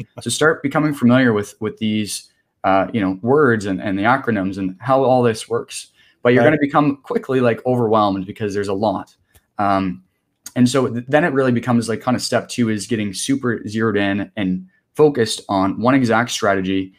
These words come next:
Speaker 2: in one specific market. Not like what I was doing at the beginning was, like, learning ten strategies in fifteen different markets. And if you're, if you're the master of all, you're the master of none. I really do believe that.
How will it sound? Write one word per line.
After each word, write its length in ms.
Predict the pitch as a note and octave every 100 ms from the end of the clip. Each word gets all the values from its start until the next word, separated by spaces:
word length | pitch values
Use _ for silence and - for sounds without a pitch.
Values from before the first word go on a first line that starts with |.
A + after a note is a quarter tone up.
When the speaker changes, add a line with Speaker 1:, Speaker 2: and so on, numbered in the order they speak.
| _ -
Speaker 2:
in 160 | A2+ G#2+
one 180 | A2+ A#2
specific 500 | - A2 G2+ G#2 G2+
market. 500 | F#2+ F#2+ F#2+ F#2+ _ _ _
Not 320 | G#2+ A2 A#2+
like 220 | - G2+ -
what 100 | A2+
I 100 | C#3+
was 140 | B2
doing 200 | G#2+ G2+
at 60 | F#2
the 60 |
beginning 280 | G2+ G2+ F#2+
was, 200 | F#2+ F#2
like, 180 | F2+ -
learning 300 | A2 G#2+ F#2
ten 240 | F#2 D3+
strategies 500 | C#3 - A2+ G#2+ G#2
in 120 | G2+ F#2
fifteen 400 | C3+ C3 A#2+ G#2+
different 220 | G#2 G2+
markets. 500 | G2+ F#2+ F#2+ - - _ _ _ _
And 280 | A2 G2+ F#2 -
if 220 | A2 -
you're, 320 | C#3 C3 B2
if 120 | A#2+ B2
you're 100 | A#2
the 60 |
master 360 | A#2 C3+ C#3 B2
of 80 | A2+
all, 160 | A2+
you're 120 | G#2+
the 60 | G2+
master 320 | G#2 G2 -
of 80 | F#2
none. 220 | G2 F2+
I 140 | F2+ F#2+ _ _ _ _
really 200 | B2+ B2
do 140 | A2 A2+
believe 300 | G2+ G#2+ G2
that. 300 | F#2+ F#2